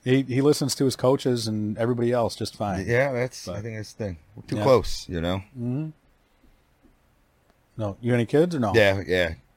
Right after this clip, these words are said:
Speaker 2: He'll be nine Wednesday.
Speaker 1: Yeah.
Speaker 2: Is it tomorrow? He'll be nine tomorrow.
Speaker 1: Yeah.
Speaker 2: Yep.
Speaker 1: Happy birthday.
Speaker 2: Yeah, yeah.
Speaker 1: So.
Speaker 2: So, yeah, it's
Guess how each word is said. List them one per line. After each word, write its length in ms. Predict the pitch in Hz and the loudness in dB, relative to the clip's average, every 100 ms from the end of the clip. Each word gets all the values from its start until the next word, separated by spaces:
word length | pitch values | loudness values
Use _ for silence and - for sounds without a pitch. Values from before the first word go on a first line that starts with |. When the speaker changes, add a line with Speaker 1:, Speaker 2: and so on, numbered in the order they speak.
| - 82 | -12 -6
Speaker 2:
He'll 160 | 98 98 | -4 -2
be 300 | 101 98 90 | -2 -2 -2
nine 720 | 90 95 95 98 92 92 85 _ _ _ _ - | -2 -2 0 0 -2 -6 -10 _ _ _ _ -6
Wednesday. 480 | 98 101 78 73 76 - | -4 -2 -4 -8 -8 -6
Speaker 1:
Yeah. 260 | 117 107 123 _ _ | -2 0 -2 _ _
Speaker 2:
Is 80 | - | -12
it 60 | 101 | -8
tomorrow? 280 | 87 80 | -4 -4
He'll 80 | 104 | -4
be 100 | 123 | -4
nine 180 | 98 110 | -4 -4
tomorrow. 380 | 107 117 107 85 | -4 -6 -6 -8
Speaker 1:
Yeah. 160 | 92 143 151 - | -10 -12 -8 -2
Speaker 2:
Yep. 180 | 110 - _ | -2 -4 _
Speaker 1:
Happy 200 | 113 113 | -6 -4
birthday. 360 | 110 123 120 101 | -4 -4 -4 -4
Speaker 2:
Yeah, 260 | 101 120 101 _ _ | -2 -2 -6 _ _
yeah. 240 | 90 92 85 - - - - - _ _ _ _ _ _ | -10 -8 -10 -12 -20 -20 -20 -20 _ _ _ _ _ _
Speaker 1:
So. 360 | - 85 82 - _ - | -16 -14 -14 -20 _ -12
Speaker 2:
So, 60 | 90 | -4
yeah, 160 | 90 87 | -2 -2
it's 160 | 90 | -4